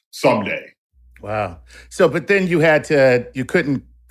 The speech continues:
Speaker 2: serve because you had a skin condition and you can't be,
Speaker 1: Yeah.
Speaker 2: is that the deal?
Speaker 1: Absolutely. So you know
Speaker 2: Yeah.
Speaker 1: how it is. If you don't have health, health insurance, you don't go to the doctor.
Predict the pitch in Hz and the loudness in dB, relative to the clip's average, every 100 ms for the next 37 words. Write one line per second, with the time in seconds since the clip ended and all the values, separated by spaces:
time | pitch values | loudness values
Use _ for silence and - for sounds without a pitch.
0 | - _ - - 165 156 107 127 135 117 | -20 _ -12 0 2 2 0 -4 -2 -2
1 | 117 120 123 110 104 - - 156 139 131 | 0 0 2 2 0 -4 -6 -4 -2 -2
2 | 110 135 - 131 117 107 95 92 143 123 | 0 0 0 0 0 0 -4 -6 -4 -4
3 | 127 123 120 127 104 - - 113 131 135 | -4 -2 -2 -2 -4 -6 -4 0 0 -2
4 | 143 151 160 147 131 - - 131 123 120 | -2 0 0 -2 -2 -4 -2 0 0 0
5 | 190 147 113 98 95 98 - - 113 113 | 0 0 0 0 -2 -6 -10 -16 -10 -2
6 | 135 147 139 127 143 135 143 135 120 104 | 0 0 0 0 -2 -2 -2 -2 -4 -6
7 | 107 107 - - 131 117 110 107 98 85 | -6 -6 -8 -2 0 2 -2 -4 -6 -8
8 | 76 - - | -10 -14 -20